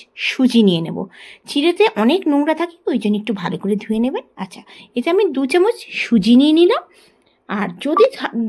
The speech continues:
ধরুন আপনাদের ঘরে সুজি নেই, তাহলে আপনারা সুজির জায়গায় চালের আটা দিতে পারেন, মানে চাল গুঁড়ো দিতে পারেন দু চামচ। আচ্ছা, দই দিয়ে দেবো চামচ ভরে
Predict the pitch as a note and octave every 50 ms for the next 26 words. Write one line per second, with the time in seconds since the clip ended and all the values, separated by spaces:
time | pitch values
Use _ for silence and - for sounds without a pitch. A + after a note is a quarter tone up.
0 | G3+ G#3 A3+ G#3+ C#4 D#4 D#4+ D4+ F4 G4 - B3 - D#4 D4 D#4+ D4+ D4 D#4+ F4
1 | F4 - - - B3+ B3 - D4 B3 - - - - A3 - - - - G3 -
2 | - A#3 D#4+ F#4+ - - G3 - F#3+ F#3+ - G3 G3 A#3+ - - - - - -
3 | - - - _ _ _ - - - G3 A3+ E4+ B4+ D5+ - _ - D3+ F3+ F#3+
4 | G3 G#3 G3 F3 G3 - G3+ A3+ A3 A3+ A3+ A3+ G#3+ A#3 A#3+ A#3+ - - - -
5 | - G#3 G3+ F#3 G3+ G3 F#3 F3+ F3 F3 F#3 F#3 - - - G3+ G3+ F#3+ A3 G#3
6 | G#3 F#3+ G3 - F#3 - - - - - - - - - - F#3+ E3+ F3 F3 B3
7 | C#4 D#4 F4 E4+ F#4 G4 G4 G4 G4+ G4 B4 D5+ - - - - E4 B3+ C4 C#4+
8 | B3+ B3+ B3+ C#4 F#4+ -